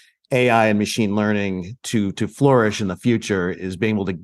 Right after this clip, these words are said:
garner and, and, and, and capture that,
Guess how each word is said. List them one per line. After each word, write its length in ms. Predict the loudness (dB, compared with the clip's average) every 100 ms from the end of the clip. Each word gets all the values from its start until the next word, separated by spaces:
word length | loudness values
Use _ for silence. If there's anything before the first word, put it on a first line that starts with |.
| -6
garner 480 | 2 4 4 4 2
and, 200 | 0 -4 -8
and, 240 | -10 -8
and, 260 | -8 -8 -8
and 140 | -10 -6
capture 460 | 0 2 2 -2 0
that, 260 | -2 -2